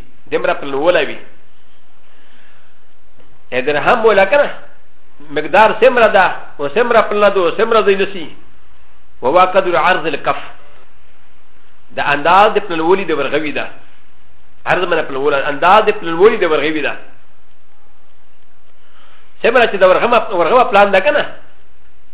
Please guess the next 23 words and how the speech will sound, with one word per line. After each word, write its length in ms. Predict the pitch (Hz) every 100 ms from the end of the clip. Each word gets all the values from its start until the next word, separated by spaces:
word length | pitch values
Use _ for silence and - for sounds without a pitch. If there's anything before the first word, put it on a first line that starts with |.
| - - - - 117
او 220 | 127 131
دومره 320 | 131 233 214
کنه 260 | 277 247 180
د 40 |
روپۍ 220 | 165 202 190
دومره 220 | 196 160
دو 160 | 151 156
شرعي 320 | 135 139 185
روپۍ. 300 | 151 123 113 - - - - - - - - - -
سترولې 380 | - 151 190 185 156
دومره 240 | 160 139
ده. 200 | 127 120 - - - - - - - - - - - - - - - - - - - - - - - - - - - -
دغه 260 | 170 190
ورغوه 400 | 185 165 202 220
چې 100 | -
په 120 | 190 156
خپل 200 | - 214
طبیعت 400 | 196 180 233 220
یې 60 | 185
پرېږدي، 320 | 180 180 175
نه 80 | 165
یې 80 | 202
داسې 200 | 196 180